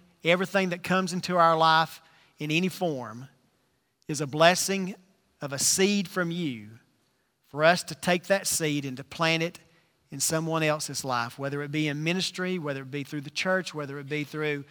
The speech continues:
someone who has a need that we just individually know. Lord, everything that you've given us is an opportunity for us to plant a seed to multiply righteousness in someone else's life and to be a blessing to them.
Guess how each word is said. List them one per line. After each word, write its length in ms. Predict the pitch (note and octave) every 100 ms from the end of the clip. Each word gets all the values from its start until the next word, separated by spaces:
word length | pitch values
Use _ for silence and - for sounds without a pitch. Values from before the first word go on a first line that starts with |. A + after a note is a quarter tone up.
| - _ _
someone 640 | - F3 F3 F3 F3 E3+
who 200 | E3 D3
has 220 | D3 D3+ C#3
a 60 |
need 340 | C#3+ D#3+ F3+ E3
that 100 | D#3
we 120 | D#3
just 160 | D#3+
individually 680 | - F3 E3+ D#3 F3 D#3 E3+
know. 460 | E3 E3 E3+ E3+ E3 _ _ _ _ _ _ _ -
Lord, 180 | D#3 D#3+
everything 400 | F3+ F#3 G3 F#3+
that 180 | F3
you've 140 | F#3+ E3
given 320 | F3 D#3+ C#3+
us 180 | C3+ -
is 140 | B2+
an 80 | C3+ -
opportunity 960 | D#3 F3 G3 E3 - G3 D#3+ B2+ A#2+
for 200 | - C3+
us 140 | D3+ D#3
to 100 | D#3
plant 360 | - E3+ E3+ F3+
a 60 |
seed 480 | - - F#3 F#3+ F3+
to 100 | D3
multiply 800 | C#3+ D3 D#3 F3 F3 F3 E3+ E3+
righteousness 920 | D#3+ D#3 D3 D3 C#3+ - C3 C3 - - _ _ _
in 100 | C3+
someone 460 | B2 D3+ D3 C#3+ C#3+
else's 420 | C#3 C#3+ B2+ -
life 300 | C3 C3 B2+
and 80 | B2+
to 60 |
be 120 | B2+ B2+
a 60 |
blessing 440 | B2 C3 C3 - C3
to 80 | A#2+
them. 420 | A#2+ G#2 G#2+